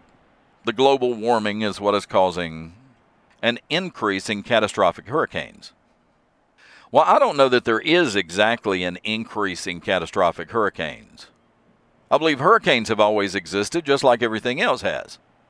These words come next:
You just notice it more now because of all the commercial real estate developments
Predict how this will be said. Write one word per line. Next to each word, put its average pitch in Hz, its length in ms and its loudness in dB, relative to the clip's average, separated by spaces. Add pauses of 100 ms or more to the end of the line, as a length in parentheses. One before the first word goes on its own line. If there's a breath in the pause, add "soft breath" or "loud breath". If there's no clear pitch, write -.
(840 soft breath)
You 151 100 -6
just 170 240 2
notice 190 480 4
it 139 80 0
more 117 240 -2
now 78 380 -4 (680)
because 151 380 4
of 127 80 -2
all 160 180 6
the 139 80 4
commercial 127 600 2
real 160 320 2
estate 117 320 2
developments 107 680 0